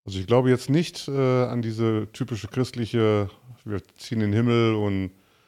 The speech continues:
oder auch an die buddhistische oder hinduistische Art und Weise mit Nirvana und so. Das, das ist nicht mein Ding.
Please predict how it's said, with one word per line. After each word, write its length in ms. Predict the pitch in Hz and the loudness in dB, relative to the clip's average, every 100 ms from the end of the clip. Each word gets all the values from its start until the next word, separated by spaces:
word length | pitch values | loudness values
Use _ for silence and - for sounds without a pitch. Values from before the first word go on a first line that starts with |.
| _ _ _ _ _ | _ _ _ _ _
oder 180 | 117 101 | -2 0
auch 180 | 104 98 | 2 0
an 80 | 92 | 0
die 140 | 92 | 0
buddhistische 580 | 90 98 107 - 101 107 | -2 -2 -4 -4 -2 0
oder 200 | 98 95 | 2 2
hinduistische 600 | 107 113 107 - 101 107 | 2 0 0 -2 -4 -2
Art 160 | 101 98 | -2 -4
und 120 | 92 | -4
Weise 480 | 101 104 98 101 95 _ _ _ _ | 0 0 0 -2 -4 _ _ _ _
mit 120 | 107 95 | -12 -4
Nirvana 360 | 98 92 101 | 0 0 0
und 100 | 98 | -2
so. 160 | 92 98 | -2 -6
Das, 160 | 98 104 _ | -6 -10 _
das 140 | 147 135 | -8 -4
ist 120 | 123 | -2
nicht 160 | 104 | -2
mein 140 | 85 80 | -2 -6
Ding. 260 | 71 69 | -8 -10